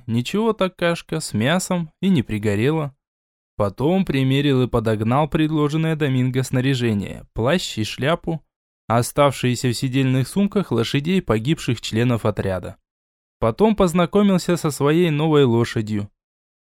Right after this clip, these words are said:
«Вот ваша красавица», сказал Доминго, подведя меня к лошади и с удовольствием хлопая ее ладонью по крупу. «Очень красивая кобылка, кличка Серая,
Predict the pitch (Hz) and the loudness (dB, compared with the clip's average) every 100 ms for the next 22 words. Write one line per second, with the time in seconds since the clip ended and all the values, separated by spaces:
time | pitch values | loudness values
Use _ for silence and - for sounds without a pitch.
0 | _ 101 113 135 147 135 135 123 123 117 | _ -4 0 2 2 0 -2 -2 -4 -4
1 | 117 - 131 127 117 - 110 107 - - | -4 -2 -2 -2 -2 -8 -12 -14 -14 -10
2 | 107 107 123 123 135 165 196 165 143 120 | -4 0 2 2 2 0 0 0 0 0
3 | 113 123 123 120 113 110 - 160 180 180 | 2 2 2 2 2 0 -2 -2 0 -2
4 | 147 147 - _ _ - 104 123 110 131 | -4 -6 -12 _ _ -6 -4 -2 0 2
5 | 175 180 - 151 147 165 196 196 170 170 | 2 2 0 -2 -2 0 0 2 0 2
6 | 175 165 147 117 131 151 139 - 139 139 | 2 2 2 2 2 2 2 0 -2 0
7 | 117 104 101 98 _ _ _ _ _ 95 | -2 -2 -6 -10 _ _ _ _ _ -4
8 | 104 131 - 151 139 143 143 135 170 147 | 0 0 0 -2 -2 -2 -2 0 2 4
9 | 135 131 135 147 185 143 - 92 101 - | 4 2 0 0 2 0 -2 -12 -14 -8
10 | 113 160 - - 165 - 180 143 123 101 | -4 -2 -4 -2 -2 0 0 2 0 -2